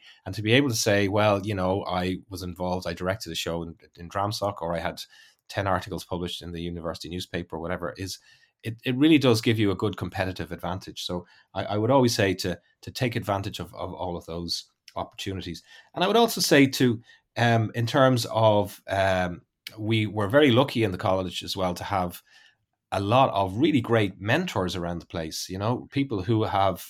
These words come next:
uh, experience in this field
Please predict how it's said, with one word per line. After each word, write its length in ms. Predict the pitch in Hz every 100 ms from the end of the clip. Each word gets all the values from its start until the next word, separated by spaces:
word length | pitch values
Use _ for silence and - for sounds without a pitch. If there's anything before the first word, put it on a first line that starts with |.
| -
uh, 340 | 87 85 82 - - - - _ -
experience 760 | - - 104 107 113 120 -
in 100 | 98
this 180 | 92 87
field 380 | - 101 101 101